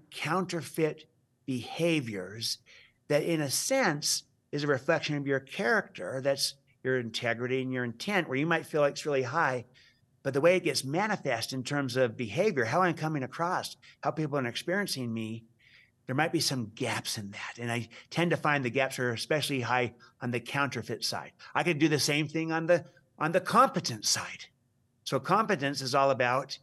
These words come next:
credi-, um, capabilities and results. Those are the cores of credibility that comprise competence, the capabilities, the results. But, you know, how that shows up in behavior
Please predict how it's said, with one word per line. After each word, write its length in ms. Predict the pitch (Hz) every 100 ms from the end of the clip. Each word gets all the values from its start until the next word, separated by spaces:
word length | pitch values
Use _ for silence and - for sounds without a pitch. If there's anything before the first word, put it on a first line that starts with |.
| - _ _
credi-, 440 | - 131 131 135
um, 280 | 147 131 127
capabilities 1040 | - 147 147 139 123 104 113 151 185 - - _ _ _ _ _ -
and 180 | 135 147
results. 720 | 147 131 226 165 - - - - _ -
Those 180 | 143
are 40 | 170
the 80 | 156
cores 400 | - 151 143 127
of 60 |
credibility 760 | - 139 131 113 98 92 127 170 - _ - _ _ -
that 260 | 139 139 - -
comprise 440 | 127 123 120 123
competence, 760 | - 196 220 151 - 95 - -
the 240 | 131 110 - - _
capabilities, 640 | - 131 135 123 120 127 120
the 100 | 127
results. 680 | 131 120 208 185 - - - _ - - _ _
But, 320 | - 147 - - _ -
you 80 | 143
know, 80 |
how 300 | 120 117 156
that 220 | 185 175 -
shows 380 | - 151 135
up 200 | 151 139
in 100 | 139
behavior 880 | 127 123 98 196 247 147 95 98 123